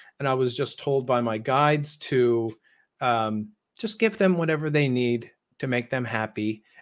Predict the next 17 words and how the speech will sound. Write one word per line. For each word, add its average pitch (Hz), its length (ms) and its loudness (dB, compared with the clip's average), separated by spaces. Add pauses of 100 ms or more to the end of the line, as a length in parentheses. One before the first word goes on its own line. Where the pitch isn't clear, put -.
And 135 140 -2
that's 147 140 0
gonna 143 180 0
help 123 300 0
them 123 180 2
to 120 100 -4
reintegrate 117 600 0
that 107 180 -2
much 98 200 -8
faster. - 600 -4 (680)
So 123 600 6
I 147 80 6
wanted 175 340 6
to 143 80 -4
talk 131 320 4
to 127 80 0
strangers 170 1040 4